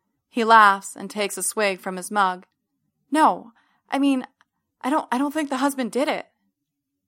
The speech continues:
Kane wrinkles his nose and buries his face in his mug. "You need to relax," he says, handing the empty mug to a passing deputy,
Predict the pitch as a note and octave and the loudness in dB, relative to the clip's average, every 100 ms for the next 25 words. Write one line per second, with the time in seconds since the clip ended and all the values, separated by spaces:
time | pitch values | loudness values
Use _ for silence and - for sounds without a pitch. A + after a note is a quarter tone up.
0 | _ _ - A#3 G#3 G3 G#3 G#3+ G3+ F#3 | _ _ -4 -2 -2 -2 -2 -2 -4 -8
1 | F#3 G3+ G#3+ F#3+ F#3+ F#3+ - G3+ G3+ G3 | -10 -2 0 0 -4 -14 -12 -4 -2 -2
2 | G3 F#3+ - G#3+ F#3+ - F#3+ F#3+ F#3+ G3 | -8 -10 -4 -4 -4 -12 -14 -8 -4 -4
3 | F#3+ _ _ _ _ _ - F#3+ F#3 F#3 | -6 _ _ _ _ _ -12 -10 -8 -8
4 | F#3 G3 F#3+ F3+ D#3 D3+ C3 D3 E3+ D#3+ | -8 -8 -8 -10 -10 -8 -2 4 4 4
5 | - - - - _ _ _ _ _ _ | -2 -18 -20 -20 _ _ _ _ _ _
6 | - F#3+ - A3 G#3 G3+ _ _ _ - | -12 -8 -2 0 0 -4 _ _ _ -4
7 | B3+ A#3+ A3+ G3+ G3+ A3 A3 G#3+ G#3 G#3 | 0 0 0 -6 -4 -4 -4 -6 0 2
8 | G3+ F#3+ G3+ F#3 G#3 G3+ G3 F3+ F3+ G#3 | 2 -2 -12 -10 -2 -2 -2 -12 -4 -4
9 | G#3 F3+ F3+ F3+ | -4 -10 -10 -12